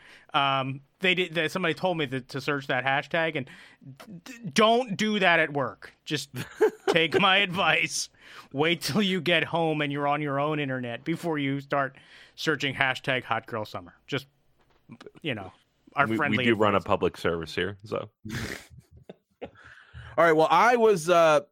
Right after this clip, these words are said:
Speaker 3: you know, I was literally, uh, walking through the desert, but we are, um,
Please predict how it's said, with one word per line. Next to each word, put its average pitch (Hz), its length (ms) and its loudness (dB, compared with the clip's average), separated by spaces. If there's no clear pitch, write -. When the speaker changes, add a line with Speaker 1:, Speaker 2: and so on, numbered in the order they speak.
Speaker 3:
you 156 120 0
know, 139 240 2
I 165 140 4
was 185 180 -2
literally, 135 840 2
uh, 110 580 -2
walking 139 600 0
through 131 180 -4
the 117 120 -2
desert, 113 600 0
but 117 340 4
we 135 260 0
are, 135 600 4
um, 113 500 4